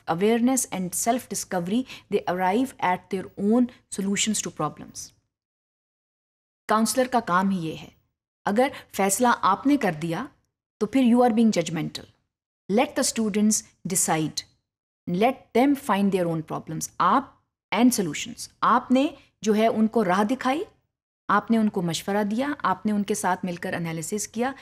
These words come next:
लेकिन फैसला बहरहाल स्टूडेंट को अपने लिए खुद करना चाहिए। इससे ही स्टूडेंट में सेल्फ अवेयरनेस डेवलप होती है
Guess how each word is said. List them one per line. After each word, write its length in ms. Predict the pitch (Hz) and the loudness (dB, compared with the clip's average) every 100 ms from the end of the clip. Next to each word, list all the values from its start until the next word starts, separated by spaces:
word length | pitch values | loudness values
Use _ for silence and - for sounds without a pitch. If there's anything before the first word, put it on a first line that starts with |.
| - _ 185 | -20 _ 0
लेकिन 340 | 214 226 339 - _ - | 2 2 -6 -10 _ -4
फैसला 420 | 180 180 240 240 | -2 0 0 0
बहरहाल 580 | 185 180 175 165 180 320 - _ | 0 -2 -4 -2 -2 -4 -8 _
स्टूडेंट 440 | - 214 180 196 - | -8 -6 -2 -4 -4
को 120 | 233 330 - | -6 -6 -8
अपने 280 | 160 214 196 | -6 -4 -2
लिए 260 | 185 294 - _ _ | -2 -4 -8 _ _
खुद 120 | 185 | -6
करना 300 | - 156 131 | -4 -8 -8
चाहिए। 300 | - - - - _ _ _ _ _ _ _ - | -12 -14 -18 -20 _ _ _ _ _ _ _ -2
इससे 540 | 254 - - - 277 262 | 0 0 -2 -2 2 2
ही 240 | 220 285 | 4 2
स्टूडेंट 460 | 311 240 214 226 226 | 2 0 0 0 0
में 60 | 220 | -2
सेल्फ 320 | 214 202 202 | -2 -2 -4
अवेयरनेस 420 | 170 170 185 214 | 0 0 2 -2
डेवलप 360 | 254 226 247 240 | 0 -2 -2 -2
होती 260 | 233 254 254 | -4 -2 -4
है 180 | 285 | -4